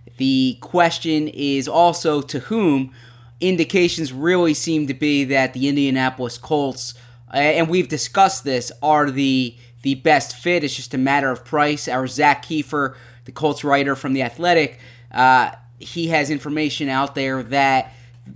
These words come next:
the conversations with the Colts have continued even during this relative lull. However, the Colts haven't changed their offer, right? So, uh,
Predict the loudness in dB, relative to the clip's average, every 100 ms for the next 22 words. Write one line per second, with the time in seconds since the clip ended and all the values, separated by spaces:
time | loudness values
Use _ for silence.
0 | -18 -14 -14 -14 -8 -8 -4 4 4 4
1 | 0 0 -2 -2 -6 -4 -6 -6 -4 -2
2 | 0 -2 -8 -18 -20 -2 2 2 0 -6
3 | -4 -2 0 0 -2 -2 -4 -2 -4 -2
4 | -2 0 0 0 -2 -4 -16 -20 -20 -18
5 | -2 0 0 -4 -2 2 2 0 -2 -2
6 | -2 -8 -16 -8 -4 0 2 2 -2 -14
7 | -20 -20 -20 -20 -2 2 4 4 4 0
8 | -4 -8 -2 0 0 -4 -2 2 2 2
9 | -2 -6 -18 -20 -14 -6 -2 0 0 -2
10 | -4 -2 0 -2 -4 -14 -8 -2 -2 -4
11 | -4 0 2 0 -2 -10 -20 -6 0 2